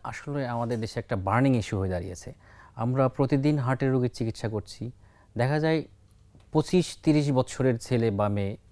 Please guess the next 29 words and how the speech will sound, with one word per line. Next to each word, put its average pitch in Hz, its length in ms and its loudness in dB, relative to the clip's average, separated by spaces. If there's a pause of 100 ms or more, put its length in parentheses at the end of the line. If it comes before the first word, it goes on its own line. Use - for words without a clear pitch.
(540)
হার্ট 156 300 4
অ্যাটাক 123 240 -2
নিয়ে 95 160 -4
আসছে, - 280 -14 (760)
তাদের 131 240 2
রক্তনালী 127 420 0
আমরা 117 180 2
অ্যানজিওগ্রাম 113 420 0
করে 113 160 -2
দেখি, 98 220 -4
হার্টের 117 400 0 (220)
রক্তনালী 113 380 -2
হান্ড্রেড 147 340 -4
পার্সেন্ট 101 340 -4
বন্ধ। 92 200 -10 (720)
এই 180 320 4
যে 208 240 4 (280)
এত 127 220 -2
অল্প 139 360 4
বয়সে 139 360 2
হার্ট 131 260 2
অ্যাটাক 117 220 -4
হচ্ছে, - 280 -12 (220)
এর 202 280 0
একটা - 240 -6
অন্যতম 135 540 2
কারণ 139 260 2
হতে 143 200 -4
পারে 127 260 -2